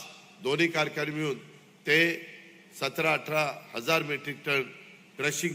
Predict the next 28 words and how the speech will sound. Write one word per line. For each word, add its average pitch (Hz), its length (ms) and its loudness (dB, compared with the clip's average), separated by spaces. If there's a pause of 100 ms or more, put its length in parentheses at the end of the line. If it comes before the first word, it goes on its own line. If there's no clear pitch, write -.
त्या 139 80 0
ठिकाणी 123 340 -6
करतात. 110 380 -10 (720)
बदल 180 260 4
झालाय, 175 380 4
म-, 156 220 -4 (100)
नवीन 160 280 0
मशिनरी 175 440 2
आलीये, 180 340 4 (500)
ऊस 175 260 4
वाढतोय, 170 480 6 (580)
पाण्याची 175 420 8
व्यवस्था 175 380 2
होतीये, 165 400 2 (640)
लोकांचे 175 480 4
कष्ट 170 320 0
करण्याची 170 560 0
तयारी 165 360 6
आहे. 156 80 0 (640)
काही 160 160 8
जण 175 260 4
चांगला 170 400 2
भाव 165 200 6
देतात, 165 360 2 (720)
जर 175 100 8
चांगला 175 440 6
कारखाना 170 480 4
चालवला, 165 500 4